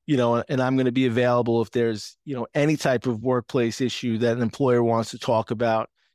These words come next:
You can reach out to me, and if I can't solve the problem or answer the question,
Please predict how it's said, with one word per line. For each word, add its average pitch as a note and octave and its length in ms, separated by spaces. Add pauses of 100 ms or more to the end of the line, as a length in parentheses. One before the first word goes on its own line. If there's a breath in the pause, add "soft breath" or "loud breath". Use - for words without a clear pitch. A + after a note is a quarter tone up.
You D3+ 100
can D3+ 120
reach C#3 240
out C3 220
to C3+ 100
me, A#2+ 360
and A#2 220
if B2 220
I C3 120
can't B2+ 460
solve A#2+ 360
the A#2 60
problem A2 580
or A2 360
answer A#2 340
the A2 80
question, A#2 600